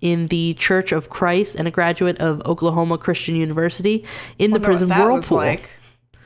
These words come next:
Speaker 1: Yeah.
Speaker 2: Yeah, to
Speaker 1: Following
Speaker 2: be a
Speaker 1: his
Speaker 2: fly on that
Speaker 1: baptism.
Speaker 2: wall.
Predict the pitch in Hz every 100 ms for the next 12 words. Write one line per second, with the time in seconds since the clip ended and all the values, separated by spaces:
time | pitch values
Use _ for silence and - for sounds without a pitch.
0 | - - - 190 220 151 - _ _ _
1 | _ - 170 160 170 247 247 285 285 262
2 | 233 233 254 226 185 185 196 160 156 143
3 | 147 196